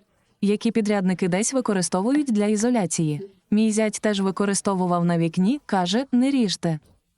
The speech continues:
Так, так, і взагалі це потрібно робити в, у випадку з цими пінопластами низького тиску.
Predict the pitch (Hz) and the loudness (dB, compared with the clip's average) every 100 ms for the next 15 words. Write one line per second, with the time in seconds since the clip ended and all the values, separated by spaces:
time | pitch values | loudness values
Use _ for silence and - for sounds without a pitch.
0 | _ _ _ _ _ _ _ _ _ _ | _ _ _ _ _ _ _ _ _ _
1 | _ _ _ - 208 - 220 208 - 208 | _ _ _ -4 -4 -2 -2 -2 0 -2
2 | 208 208 214 202 196 196 202 190 196 190 | 0 0 0 0 -2 -2 0 0 0 0
3 | 185 190 170 180 269 - 269 - 180 170 | 0 0 0 0 -2 -4 -4 0 0 0
4 | 165 170 240 285 294 285 - 165 185 240 | 0 0 -2 0 2 0 0 -2 0 -2
5 | - - | -2 -4